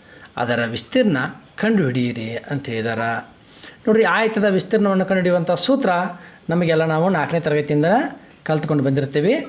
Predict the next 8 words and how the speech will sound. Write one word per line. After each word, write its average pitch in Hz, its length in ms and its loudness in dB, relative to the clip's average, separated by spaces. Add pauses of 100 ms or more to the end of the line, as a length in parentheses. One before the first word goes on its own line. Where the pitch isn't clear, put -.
(260)
ಉದ್ದ 226 140 4 (140)
ಗುಣಾಕಾರ 147 400 0 (460)
ಅಗಲ. 139 200 0 (1000)
ಉದ್ದ 185 100 0 (120)
ಎಷ್ಟಿದೆ? 233 320 2 (680)
ಐದು 214 240 2
ಬಿಂದು 147 240 2 (580)
ಏಳು 226 160 4